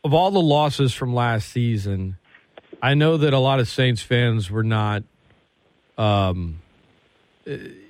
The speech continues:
let's just say that, that they weren't going out and buying a bunch of Jared Cook jerseys.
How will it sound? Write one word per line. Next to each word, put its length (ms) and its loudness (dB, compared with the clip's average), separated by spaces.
let's 200 2
just 280 0
say 260 2
that, 260 0
that 200 0
they 80 2
weren't 240 0
going 240 2
out 160 0
and 100 -4
buying 260 0
a 60 0
bunch 240 -2
of 80 -4
Jared 340 -4
Cook 220 -8
jerseys. 640 -14